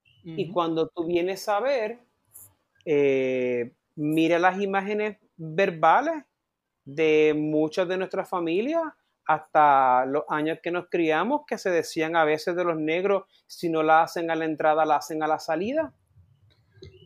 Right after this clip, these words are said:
Speaker 2: Hay un asunto
Speaker 1: Entonces
Speaker 2: entonces de, sí, sí, hay un asunto, digo, creo yo, ¿no? De, de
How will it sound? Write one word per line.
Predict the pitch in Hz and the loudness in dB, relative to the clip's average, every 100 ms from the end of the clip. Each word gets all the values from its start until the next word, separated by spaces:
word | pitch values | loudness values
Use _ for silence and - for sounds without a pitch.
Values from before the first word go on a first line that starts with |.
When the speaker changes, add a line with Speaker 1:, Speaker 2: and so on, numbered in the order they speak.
| - - _ _ _ _ | -20 -20 _ _ _ _
Speaker 2:
Hay | 156 160 | 0 2
un | |
asunto | 202 196 202 202 | 2 2 0 0
Speaker 1:
Entonces | 196 180 202 202 - | 0 0 -2 -4 -2
Speaker 2:
entonces | 151 139 139 | 2 2 0
de, | |
sí, | 135 156 | -2 -4
sí, | 175 170 160 | -2 -4 0
hay | 151 160 | 0 0
un | |
asunto, | 196 196 208 208 214 202 185 156 131 - | -2 -4 -8 -6 -4 0 0 0 -2 -10
digo, | 151 147 175 139 | -6 -2 -2 0
creo | 143 175 | 0 2
yo, | 165 226 | 4 2
¿no? | 240 220 285 | 0 -2 -4
De, | 147 135 131 | -6 -6 -10
de | 131 131 123 123 120 - | -12 -12 -10 -12 -14 -18